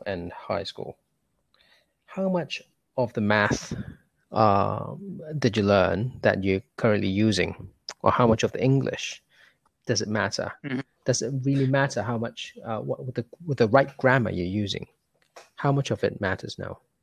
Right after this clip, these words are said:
Speaker 1: to you in your work?
Speaker 2: Um,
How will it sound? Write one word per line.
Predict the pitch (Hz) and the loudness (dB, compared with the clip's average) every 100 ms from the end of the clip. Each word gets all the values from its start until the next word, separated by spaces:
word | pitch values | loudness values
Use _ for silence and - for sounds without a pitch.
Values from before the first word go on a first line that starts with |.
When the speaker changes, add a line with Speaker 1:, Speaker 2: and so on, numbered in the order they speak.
| _ | _
Speaker 1:
to | - 104 | -10 -6
you | 95 95 | -4 -4
in | 92 | -2
your | 92 | 2
work? | 87 - - _ _ _ _ _ _ _ _ _ _ _ _ - - - - - | 2 0 -6 _ _ _ _ _ _ _ _ _ _ _ _ -12 -12 -16 -4 6
Speaker 2:
Um, | 151 151 143 135 | 8 8 6 2